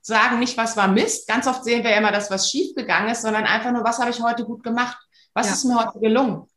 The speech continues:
Speaker 1: Wofür bin ich heute dankbar?“ Ja,
Speaker 2: Genau.
Speaker 1: mit welchem guten Gefühl möchte ich heute ins Bett gehen? Das sind
Speaker 2: Mhm.
Speaker 1: fünf Minuten am Tag, aber diese fünf Minuten können dein Leben entscheidend verändern.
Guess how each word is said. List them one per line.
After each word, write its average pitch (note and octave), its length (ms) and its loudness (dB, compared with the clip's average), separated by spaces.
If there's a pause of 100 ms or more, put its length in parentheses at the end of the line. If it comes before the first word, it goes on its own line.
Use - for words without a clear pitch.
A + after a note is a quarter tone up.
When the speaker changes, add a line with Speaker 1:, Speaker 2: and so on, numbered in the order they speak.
Speaker 1:
Wofür D#4+ 240 0
bin D#4+ 160 0
ich D#4 120 -2
heute C4+ 180 2
dankbar?“ - 540 0 (400)
Ja, A#3 160 2
Speaker 2:
Genau. C#4 180 6
Speaker 1:
mit - 80 -2
welchem D4+ 500 0 (140)
guten E4 300 2
Gefühl C#4 320 0
möchte C4 240 2
ich A3+ 100 -6
heute A3+ 220 0
ins A3 200 -2
Bett - 240 -2
gehen? E3 200 0
Das G3 140 -2
sind A#3+ 240 0
Speaker 2:
Mhm. - 200 -14 (420)
Speaker 1:
fünf F#4+ 260 0
Minuten D#4+ 360 0
am A3+ 180 0
Tag, A3+ 320 0
aber G3 140 -2
diese G#3+ 180 -4
fünf A#3 240 -4
Minuten A3+ 360 -4
können G3+ 160 -4
dein F#3+ 140 -2
Leben F#3+ 180 -4
entscheidend F3+ 420 -6
verändern. E3+ 440 -12